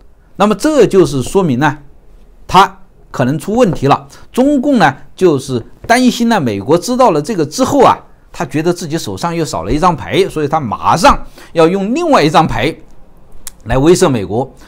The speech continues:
过去中共是把朝鲜作为一个他威慑美国的这样的一个啊小核武器在用的。现在啊，金正恩出问题了，朝鲜政局可能要一段时间之后才能够稳定下来，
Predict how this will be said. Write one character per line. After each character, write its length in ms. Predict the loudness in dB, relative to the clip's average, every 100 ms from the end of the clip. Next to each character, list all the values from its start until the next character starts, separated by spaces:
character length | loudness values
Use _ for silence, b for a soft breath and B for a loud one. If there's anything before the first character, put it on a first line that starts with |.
| B
过 160 | 0 0
去 240 | 2 -2
中 260 | 0 2 2
共 160 | 0
是 120 | -2 -2
把 120 | -4
朝 240 | -4 -2 0
鲜 200 | -2 -8
作 180 | -4 -2
为 100 | 0
一 120 | -2
个 160 | -6 -6
他 200 | -6 -8 b b b
威 280 | -4 -2 -2
慑 300 | -2 -2 -2
美 300 | -2 -4 -8
国 240 | -8 -2
的 240 | 0 0 -6 -6
这 100 | -4
样 140 | -4
的 100 | -4
一 120 | -8
个 160 | -2 -2
啊 80 | -2 -8
小 420 | -14 -6 -6 -6
核 320 | -8 -2 2
武 220 | 2 -2
器 380 | -6 -4 -4 -6 -10
在 120 | -6
用 260 | 0 2
的。 160 | 2 0 -4 -10 -20 -20 -20 b b
现 220 | 0 2
在 160 | 4 2
啊， 80 | 2 -6 -20 -20 _ -20 -20 -20 -20 -10
金 160 | -2 2
正 160 | 2
恩 120 | 2
出 160 | 0 0
问 120 | -2
题 140 | 0 0
了， 220 | -2 -4 -20 -20 -20 _ _
朝 240 | 0 2
鲜 320 | 2 0 -4 -8 -12
政 280 | -6 -2 -2
局 180 | -2 -4
可 160 | -4
能 100 | -6
要 160 | -2 -2
一 140 | -2
段 200 | -4 -4
时 120 | -4 -6
间 160 | -6
之 100 | -4
后 200 | -4 -4
才 160 | -4 -6
能 100 | -2
够 120 | -2
稳 240 | -2 -6
定 180 | -8 -6
下 140 | -4 -4
来， 200 | -4